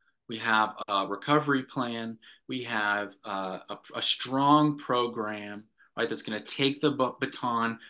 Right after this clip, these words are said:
from serious treatment into the kind of a weekly, uh, recovery program that's very robust, you know, multiple meetings a week,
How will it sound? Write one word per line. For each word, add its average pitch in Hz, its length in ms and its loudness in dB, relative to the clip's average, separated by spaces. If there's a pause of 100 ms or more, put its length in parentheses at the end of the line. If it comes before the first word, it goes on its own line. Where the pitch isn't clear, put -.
(160)
from 120 240 2
serious 123 560 2
treatment 113 560 -4 (240)
into 120 360 -2
the 107 80 0
kind 113 160 -2
of 104 80 -2
a 101 60 -2
weekly, 113 640 -2 (520)
uh, 101 200 -2
recovery 113 600 -2
program 107 760 -2 (220)
that's 110 140 -6
very 113 280 2
robust, 110 880 2
you 110 80 -6
know, 101 140 -6
multiple 113 540 -4
meetings 110 420 -2
a 113 60 0
week, 101 400 -6